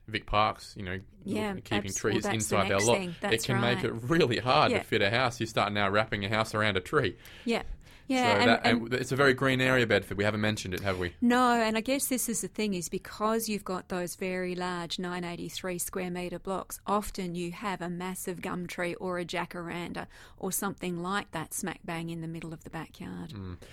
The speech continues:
Speaker 1: Well, for those savvy buyers who are out there on the development side, it's just a case of making sure they don't get caught out with those
Speaker 2: Abs-,
Speaker 1: things,
Speaker 2: yeah,
Speaker 1: because
Speaker 2: that's
Speaker 1: you'd
Speaker 2: right.
Speaker 1: hate to have a development fall over because of a,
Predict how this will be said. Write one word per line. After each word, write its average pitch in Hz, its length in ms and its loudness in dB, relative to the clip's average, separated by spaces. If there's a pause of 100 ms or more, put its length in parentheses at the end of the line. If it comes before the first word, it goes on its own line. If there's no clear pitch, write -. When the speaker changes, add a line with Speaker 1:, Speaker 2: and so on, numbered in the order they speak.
(180)
Speaker 1:
Well, 139 280 4 (180)
for 143 140 -4
those 143 260 2
savvy 135 320 2
buyers 117 560 4
who 117 140 -2
are 104 120 2
out 107 220 2
there 107 260 0
on 110 120 0
the 107 80 -2
development 98 520 -2
side, 101 360 2
it's - 120 -10
just - 260 -4
a 98 40 -4
case 95 340 -2
of 95 120 -6
making 92 220 -4
sure - 180 -8
they 92 60 -2
don't 92 200 -6
get 92 200 -8
caught 95 300 -4
out 87 260 -4
with 95 160 -8
those 90 100 -2
Speaker 2:
Abs-, 87 160 -6
Speaker 1:
things, - 240 -8
Speaker 2:
yeah, - 60 -12
Speaker 1:
because 107 240 -4
Speaker 2:
that's 104 40 -4
Speaker 1:
you'd 110 120 0
Speaker 2:
right. - 80 -4
Speaker 1:
hate - 160 -4
to 107 100 -4
have 107 160 0
a - 20 -4
development 95 460 -2
fall 92 400 -4
over 92 120 -4
because 92 300 -8
of 90 80 -8
a, 90 100 -4